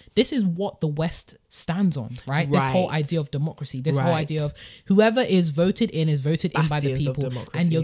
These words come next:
Speaker 1: going to have to deal with it whether you like it or not.
Speaker 2: Right.
Speaker 1: But the fact that the people have now revolted
Speaker 2: Mm-hmm.
Speaker 1: and committed violence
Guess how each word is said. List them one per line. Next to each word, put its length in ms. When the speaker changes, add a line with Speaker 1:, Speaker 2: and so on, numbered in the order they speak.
Speaker 1:
going 280
to 100
have 240
to 80
deal 180
with 140
it 120
whether 240
you 120
like 320
it 20
or 140
not. 180
Speaker 2:
Right. 320
Speaker 1:
But 80
the 80
fact 300
that 160
the 100
people 340
have 80
now 160
revolted 760
Speaker 2:
Mm-hmm. 460
Speaker 1:
and 280
committed 480
violence 580